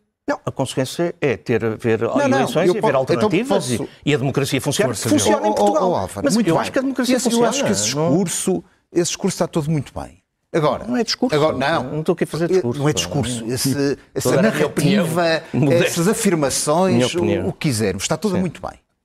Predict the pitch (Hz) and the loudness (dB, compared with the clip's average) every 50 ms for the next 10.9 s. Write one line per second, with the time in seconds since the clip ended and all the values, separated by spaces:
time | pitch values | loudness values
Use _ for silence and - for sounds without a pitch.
0 | _ _ _ _ _ _ _ - - - - - - - - - - - - - | _ _ _ _ _ _ _ -2 0 0 0 0 -2 -2 -2 0 -2 -2 -2 -4
1 | - - - - - 110 - - - - - 156 156 - - - - - 208 190 | -4 -4 -4 -4 -2 -2 -2 -4 -4 0 0 0 2 0 -2 -2 0 0 2 2
2 | 208 202 202 - - 214 220 226 220 - - _ _ - - - 196 196 202 196 | 2 0 0 -2 0 2 2 2 2 -2 -16 _ _ -10 -4 0 2 2 2 2
3 | 196 - 196 - - - - 214 190 185 175 - - 165 156 151 - _ _ _ | 0 -2 -4 -4 -4 -4 0 0 0 0 -2 -6 -6 -6 -6 -8 -10 _ _ _
4 | _ _ _ _ _ _ _ _ _ _ - - 123 113 107 98 95 92 90 - | _ _ _ _ _ _ _ _ _ _ -6 -2 -2 0 0 0 -2 -4 -6 -6
5 | - _ - 156 147 139 147 - 147 147 131 123 120 110 107 101 90 73 _ _ | -10 _ -4 -2 0 0 0 0 -2 0 2 4 4 4 2 0 -4 -6 _ _
6 | _ _ _ _ _ _ _ _ _ _ _ _ _ _ _ _ _ _ _ _ | _ _ _ _ _ _ _ _ _ _ _ _ _ _ _ _ _ _ _ _
7 | - _ _ _ _ _ - - 175 - - 202 202 214 202 202 208 - - - | -20 _ _ _ _ _ 0 0 2 2 2 0 0 0 0 -2 -4 -8 -8 -6
8 | - 156 156 143 156 156 151 170 151 170 151 139 131 120 - 123 113 104 - - | -2 0 0 2 0 0 -2 0 -2 0 0 2 0 0 0 -2 -4 -4 -4 -6
9 | - - 120 - - - - - 123 123 - - 175 175 - - - - - 131 | -4 -4 -4 -6 -6 -10 -2 -2 -2 -2 -2 -4 -4 -4 -4 -4 -8 -4 -2 -4
10 | 113 - - - 113 101 98 92 107 110 127 131 151 151 151 165 170 170 | -2 -2 -4 -4 -4 -4 -4 -4 -4 -4 -2 -2 -4 -2 0 0 0 0